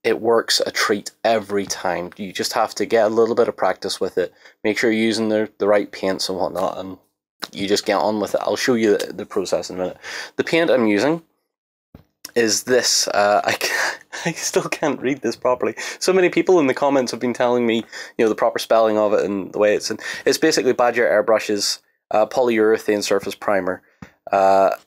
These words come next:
specifically thin for airbrush. So you don't have to thin this stuff. You just put it in the airbrush and away you go. In this case, though, I've added a couple of drops of thinner anyway, just to make it a bit easier for me.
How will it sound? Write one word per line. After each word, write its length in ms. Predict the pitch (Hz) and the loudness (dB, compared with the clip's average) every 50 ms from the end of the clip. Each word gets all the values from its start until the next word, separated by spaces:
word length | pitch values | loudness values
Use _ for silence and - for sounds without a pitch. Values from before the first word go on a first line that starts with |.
| _ _ - | _ _ -6
specifically 600 | - - - 117 - 120 110 - 110 - 101 101 | -4 -2 0 0 0 0 0 -2 -2 -2 -2 -4
thin 400 | - - 120 113 113 110 107 - | -2 0 0 0 2 0 -4 -4
for 360 | - - - - 107 95 80 | -8 -10 -4 0 0 2 2
airbrush. 300 | 78 98 95 92 87 - | 2 2 2 2 0 0
So 120 | - - | -2 -4
you 100 | 101 95 | -2 0
don't 180 | 113 113 104 110 | 0 0 0 0
have 100 | 110 - | -4 -4
to 80 | - 101 | -6 -6
thin 260 | - 107 98 95 98 | -2 -2 -2 0 -2
this 120 | 92 90 - | -4 -4 -4
stuff. 260 | - - - - - | -2 -2 -4 -4 -4
You 100 | - - | -10 -12
just 140 | - - - | -10 -6 -2
put 120 | - - | -2 -2
it 100 | - - | -2 -2
in 60 | 92 | -4
the 60 | 92 | -6
airbrush 240 | 92 90 90 87 - | -4 -4 -4 -6 -6
and 80 | - 85 | -6 -10
away 100 | 87 87 | -10 -8
you 60 | 87 | -8
go. 160 | 92 90 87 - - - - - - _ - 98 | -8 -8 -10 -10 -14 -16 -16 -18 -20 _ -6 -2
In 60 | 104 | 0
this 140 | 123 123 - | 0 0 2
case, 260 | - - - - - | 2 2 2 4 4
though, 120 | 110 95 | 4 4
I've 140 | 98 98 95 | 6 6 4
added 260 | 98 95 95 92 87 | 4 4 2 2 0
a 40 | 87 | -2
couple 260 | - - - - 87 | -2 -4 -2 0 2
of 80 | 95 - | 2 4
drops 260 | 101 92 - - - | 4 2 2 0 -2
of 80 | 90 - | -6 -4
thinner 280 | - 87 87 92 87 | -4 -4 -2 -2 -2
anyway, 320 | 73 92 98 95 92 90 95 | 0 0 0 0 -2 -2 -4
just 180 | 98 101 - | -4 -8 -8
to 100 | - - | -6 -6
make 160 | 92 85 - | -6 -6 -6
it 60 | 92 90 | -6 -6
a 60 | 87 | -2
bit 180 | - - - _ | -2 -2 -2 _
easier 360 | - 95 92 87 90 87 85 | -6 -8 -8 -6 -6 -8 -8
for 240 | 80 - - 82 82 | -8 -6 -6 -6 -6
me. 140 | 80 78 - | -8 -10 -16